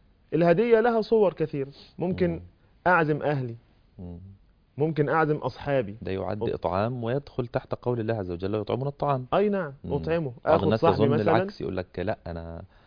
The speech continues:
Speaker 2: يطعمون الطعام يعني للفقير تحديدا،
Speaker 1: نعم.
Speaker 2: مش لأهلي".
Speaker 1: لا، لا، إطعام
Speaker 2: مم.
Speaker 1: الطعام ممكن هدية وممكن،
Speaker 2: مم.
Speaker 1: آه، صدقة.
Speaker 2: صدقة.
Speaker 1: في الهدية ينفع لأي حد، أقاربي، الناس المقربين مني.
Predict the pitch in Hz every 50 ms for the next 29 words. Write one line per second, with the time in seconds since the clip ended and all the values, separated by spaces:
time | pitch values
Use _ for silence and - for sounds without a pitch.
0 | _ _ _ _ _ - 85 82 92 98 101 95 - 92 104 101 95 92 95 98
1 | 92 87 - - 90 - - 95 90 90 - - - - - 82 78 85 87 87
2 | 78 78 76 78 - - _ - 120 123 117 104 95 87 - 95 - 92 87 82
3 | - - - _ _ - 120 139 165 170 180 180 180 - - 120 - 123 139 160
4 | 156 120 107 110 127 135 151 156 180 190 151 160 143 131 127 123 151 180 190 190
5 | 175 175 202 208 196 - 208 208 202 208 - _ _ _ _ _ _ _ _ _
6 | - 90 85 87 87 90 98 110 110 110 110 110 107 104 104 101 101 98 98 95
7 | 92 92 90 107 - 170 175 156 131 - - 90 87 _ - - - 87 80 78
8 | - _ - 101 _ _ - 139 139 139 139 135 170 196 214 220 233 226 - -
9 | _ _ _ _ _ _ _ _ - 151 180 190 147 - 143 123 120 104 135 135
10 | 117 - - 98 90 - - 107 110 - 143 147 139 135 135 123 123 135 135 147
11 | 120 110 - - 110 107 107 120 131 135 139 147 156 165 165